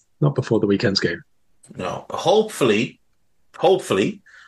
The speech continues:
Speaker 2: Michael Olise signing a new contract means that Liverpool are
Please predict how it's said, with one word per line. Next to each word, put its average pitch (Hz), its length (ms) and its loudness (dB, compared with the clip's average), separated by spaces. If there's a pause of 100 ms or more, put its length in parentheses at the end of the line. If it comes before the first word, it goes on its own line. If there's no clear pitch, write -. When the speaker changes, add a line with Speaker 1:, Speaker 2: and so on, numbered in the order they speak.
(140)
Speaker 2:
Michael 123 320 4
Olise 120 440 2
signing 110 380 4
a 104 60 4
new 104 160 2
contract 110 640 0
means 107 260 4
that - 140 2
Liverpool 107 400 4
are 101 200 2